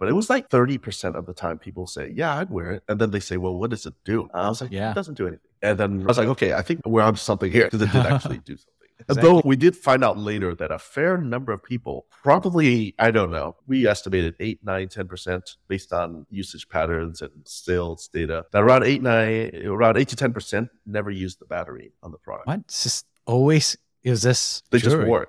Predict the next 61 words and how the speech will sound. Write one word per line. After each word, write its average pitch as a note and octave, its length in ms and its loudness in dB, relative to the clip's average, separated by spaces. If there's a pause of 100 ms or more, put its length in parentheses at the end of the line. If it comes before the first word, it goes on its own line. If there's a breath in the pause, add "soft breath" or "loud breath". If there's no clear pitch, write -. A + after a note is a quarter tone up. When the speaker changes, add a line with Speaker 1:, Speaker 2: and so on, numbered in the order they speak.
Speaker 1:
They A2 80 0
just G#2+ 180 -6
wore A#2+ 180 4
it. - 20 8
Speaker 2:
Wow. C3 320 2
Speaker 1:
Yeah. F2+ 60 -16 (280)
Yeah. D3 160 0 (140)
Speaker 2:
Oh, A2 100 -6
that's F2 200 -6
Speaker 1:
It's C3+ 300 -2
like, D3+ 120 6
Speaker 2:
bonkers. - 100 2
Speaker 1:
I C#3 60 8
mean, C3+ 200 4
it C#3 160 2
shocked - 460 -4
me G2 240 0
that A2 220 0
any C3 320 2
number A#2+ 280 0
above G2+ 300 -4
zero, G2 720 0
right? G#2+ 380 0
You'd A2 200 -4
think G#2+ 180 2 (140)
Speaker 2:
<laughs> - 140 -20
Speaker 1:
it D3 100 6
would B2+ 160 6
be A#2+ 120 4
zero. A2 600 2
It C3+ 60 4
wasn't. E3 340 4 (240 loud breath)
It - 60 -8
was, G3+ 100 0
like, C4+ 160 -2
eight C3 220 2
or C#3 80 0
nine. B2+ 220 2
I D3 80 2
mean, D#3 80 2
it D#3 100 6
wasn't, F3+ 240 4
like, G#2 140 0
a F2+ 40 -6
huge A#2 340 -8
number, E2+ 360 -8
but F2+ 180 -4
it C#3+ 60 -6
was, D#3+ 160 -6
like, C#3 200 -6
ten-ish A2 360 2
percent. G2+ 160 -12
Speaker 2:
That's G#2+ 100 -2
a A2+ 40 -4
good G2+ 40 -8
chunk. F#3+ 280 -4 (520)
Uh, D3+ 120 -4
that's C#4 200 -8
a A2 80 0
huge A#2 200 0
Speaker 1:
Yeah. F2 160 2